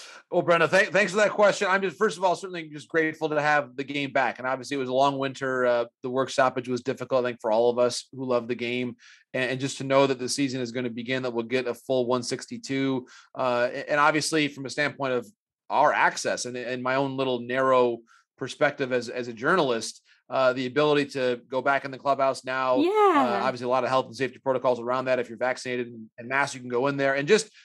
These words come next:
Speaker 1: those spontaneous conversations, Brenda, that were such a foundation of, of how I've learned about the game over the, over the years from the players,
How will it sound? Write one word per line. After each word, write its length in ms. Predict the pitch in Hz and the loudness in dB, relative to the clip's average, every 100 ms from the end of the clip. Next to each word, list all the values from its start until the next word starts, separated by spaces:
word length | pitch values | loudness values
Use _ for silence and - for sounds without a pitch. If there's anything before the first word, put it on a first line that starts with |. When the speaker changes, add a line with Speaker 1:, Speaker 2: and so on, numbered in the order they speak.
| _ - | _ 2
Speaker 1:
those 300 | 190 185 - | 4 4 0
spontaneous 840 | - - 156 151 143 165 190 190 156 | -12 -2 0 0 -2 -4 -2 0 0
conversations, 920 | 165 151 139 131 151 147 135 127 120 - _ _ - | 0 0 0 0 2 0 -4 -10 -14 -18 _ _ 0
Brenda, 180 | 135 | 2
that 140 | 131 131 | 2 2
were 120 | 123 | 2
such 220 | 160 156 | 2 2
a 40 | 135 | 0
foundation 560 | 143 139 139 143 139 | 0 2 2 2 0
of, 220 | 131 120 | -4 -4
of 160 | 120 107 | -6 -2
how 180 | 120 131 | 2 4
I've 180 | 127 120 | 4 0
learned 180 | 135 | -4
about 200 | 131 127 | -2 -2
the 80 | 123 | -2
game 240 | 113 120 131 | -6 -6 -4
over 220 | 131 135 | -2 -2
the, 120 | 131 127 | -6 -6
over 180 | 131 | -6
the 120 | 131 131 | -6 -2
years 240 | 135 139 | -2 -2
from 240 | - 131 | 0 0
the 100 | 139 | 0
players, 500 | 123 - 131 131 131 | -2 2 4 2 0